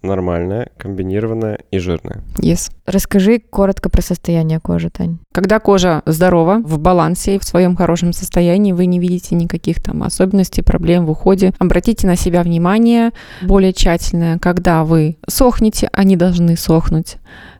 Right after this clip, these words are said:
Speaker 2: Чешетесь, они должны чесаться. Пятна пошли, дерматит пошёл, высыпания пошли. Тогда нужно корректировать уже, работать конкретно с состоянием кожи.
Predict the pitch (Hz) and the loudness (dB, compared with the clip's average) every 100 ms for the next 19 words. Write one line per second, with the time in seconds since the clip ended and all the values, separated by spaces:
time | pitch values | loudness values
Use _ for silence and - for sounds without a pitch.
0 | - - 180 185 170 160 - 170 165 151 | -10 -2 0 0 -2 -4 -2 0 2 0
1 | 156 151 156 - - 151 143 - 233 190 | 0 -2 -2 -4 -2 -4 -4 -6 -4 -2
2 | 185 175 - 165 - 156 151 185 196 180 | -2 -2 -2 -2 -2 -4 0 2 2 -2
3 | - - 151 - 147 151 160 - - - | -6 -4 -4 -2 -2 -2 0 -2 0 0
4 | 151 151 147 - 165 - 160 151 160 160 | 0 0 0 0 0 -4 -4 -2 -2 0
5 | 202 240 202 196 190 180 175 - - 202 | 2 4 4 2 2 0 -2 -4 -2 0
6 | 202 196 - - 170 165 185 226 185 180 | 2 0 -2 -2 0 0 0 0 0 2
7 | 202 190 - 180 214 190 196 - - 175 | 2 0 0 0 0 0 -2 -2 0 2
8 | 175 170 160 - 135 | 2 0 0 -2 -2